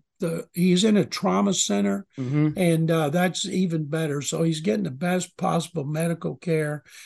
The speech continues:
Speaker 1: And that, they said it was like, it'd be like going from N R G Stadium over to the medical center.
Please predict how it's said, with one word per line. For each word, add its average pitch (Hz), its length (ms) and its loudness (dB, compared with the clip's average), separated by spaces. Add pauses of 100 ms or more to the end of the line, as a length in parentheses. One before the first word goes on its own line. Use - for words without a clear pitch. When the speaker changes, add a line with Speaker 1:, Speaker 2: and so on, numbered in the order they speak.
(160)
Speaker 1:
And 160 160 2
that, 190 240 6
they 170 140 4
said 226 240 4
it 233 80 4
was 156 140 -4
like, 151 220 -2 (100)
it'd 160 180 -4
be 214 160 4
like 190 220 4
going 175 240 2
from 160 180 -2
N 180 120 2
R 165 160 2
G 156 180 -4
Stadium 156 500 0
over 147 160 -4
to 131 40 -10
the 123 60 -8
medical 147 380 -4
center. 127 400 -6